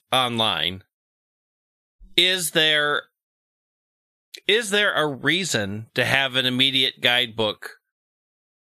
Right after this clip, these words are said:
on release? Or would it be better to wait and put out, like, a super polished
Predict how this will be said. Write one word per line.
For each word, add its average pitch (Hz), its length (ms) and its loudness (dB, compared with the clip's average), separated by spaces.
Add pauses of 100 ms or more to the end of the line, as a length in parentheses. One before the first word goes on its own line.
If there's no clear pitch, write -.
(160)
on 139 220 2
release? 135 640 -2 (460)
Or 151 180 2
would 156 160 2
it 147 60 -4
be 156 100 2
better 180 400 2
to 120 880 0 (880)
wait 160 420 0 (120)
and 135 160 2
put 156 160 2
out, 139 160 0
like, 127 200 0
a 117 80 -2
super 139 360 0
polished 127 880 0